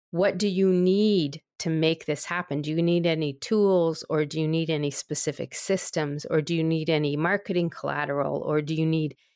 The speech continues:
anything set up on your website? You need to think about things that are marketing activities and non-marketing activities that are gonna help get this done.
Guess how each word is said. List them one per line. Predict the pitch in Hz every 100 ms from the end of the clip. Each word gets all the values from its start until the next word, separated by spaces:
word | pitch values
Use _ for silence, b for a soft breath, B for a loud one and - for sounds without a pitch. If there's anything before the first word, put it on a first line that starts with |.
| _ _ _ -
anything | 180 180 - 175
set | 151 - 170
up | 165 151
on | 156
your | 151
website? | 151 180 175 - 135 151
You | 170
need | 202 208
to | 196
think | - 202 190
about | 185 165 160 - _ _ _ _ -
things | 196 190 190 175 -
that | 175 165 -
are | 156
marketing | 160 165 196 208 196 190
activities | 170 - 175 175 175 170 -
and | 156 156
non-marketing | 170 202 185 156 - 156 151
activities | 135 - 151 143 143 -
that |
are | 156
gonna | 160 156
help | - 143 _
get | 151 - -
this | 139 -
done. | 202 190